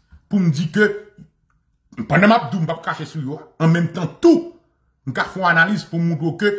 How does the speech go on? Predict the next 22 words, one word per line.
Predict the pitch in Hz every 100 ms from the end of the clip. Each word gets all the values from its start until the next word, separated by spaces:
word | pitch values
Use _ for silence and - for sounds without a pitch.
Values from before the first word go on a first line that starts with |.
| - -
yo | 147 -
viktim | 180 - 214 170
pa | 170 -
erè | 151 143 147
de | 120
jijman. | 120 104 113 - _ _ _ _ _
Tout | 254 -
moun | 185 185
ki | 196
konn | 170 165
tande | 185 208
m | -
konnen | 180 170
m | 160
konn | 190 185
di | 247 - -
Jovenel | 208 160 180 170 123
viktim | 214 - 233 185
pa | 170
erè | 170 165 151
de |
jijman. | 113 127 113